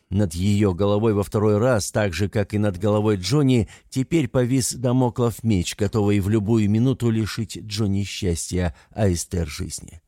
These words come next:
Джонни наскоро умылся холодной водой. Лицо его опухло и сильно горело. Правый глаз заплыл, а под левым уже наливался огромный лиловый синяк. Кровь из носа течь перестала, но он косил в левую сторону.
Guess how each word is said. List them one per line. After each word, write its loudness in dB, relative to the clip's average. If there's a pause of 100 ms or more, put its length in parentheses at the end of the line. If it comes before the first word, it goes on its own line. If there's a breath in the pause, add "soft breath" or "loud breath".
(840)
Джонни -2
наскоро -4
умылся -6
холодной -8
водой. -12 (240 loud breath)
Лицо -2
его 2
опухло -4
и -2
сильно -4
горело. -8 (400)
Правый 0
глаз 0
заплыл, 0
а 2
под -2
левым 2
уже 0
наливался 2
огромный 0
лиловый 0
синяк. -2 (420 soft breath)
Кровь -8
из -6
носа -2
течь -8
перестала, -2
но 0
он 2
косил -2
в -4
левую -2
сторону. -2